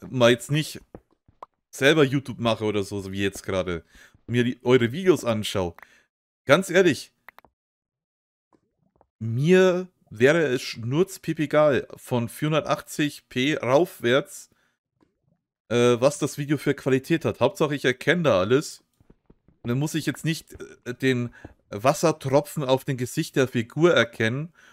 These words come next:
oder, äh, die Schuppe von, äh, ganz haargenau die Schuppe von einem Drachen.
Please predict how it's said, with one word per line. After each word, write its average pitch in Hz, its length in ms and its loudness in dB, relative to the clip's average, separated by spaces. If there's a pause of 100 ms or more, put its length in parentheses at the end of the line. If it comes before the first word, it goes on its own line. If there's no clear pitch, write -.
(260)
oder, 113 800 4 (1200)
äh, 113 460 2
die 113 160 -6
Schuppe - 400 4
von, - 240 -6
äh, 123 160 4 (100)
ganz 160 380 -2
haargenau 165 640 -2
die 139 100 -10
Schuppe 175 300 -6
von 151 180 -8
einem 135 280 -4
Drachen. 131 460 -8